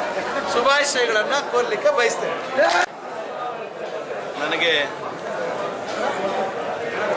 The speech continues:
Speaker 2: ಆಯ್ಕೆ ಮಾಡುವಲ್ಲಿ ಪ್ರಮುಖ ಪಾತ್ರ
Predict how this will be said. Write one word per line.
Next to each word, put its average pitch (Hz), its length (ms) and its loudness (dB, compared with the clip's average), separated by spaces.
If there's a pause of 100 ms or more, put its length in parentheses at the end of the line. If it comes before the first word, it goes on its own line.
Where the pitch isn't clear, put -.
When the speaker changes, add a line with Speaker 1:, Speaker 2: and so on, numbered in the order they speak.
(280)
Speaker 2:
ಆಯ್ಕೆ 180 240 2 (100)
ಮಾಡುವಲ್ಲಿ 165 480 4 (1400)
ಪ್ರಮುಖ 180 400 2 (180)
ಪಾತ್ರ 175 220 4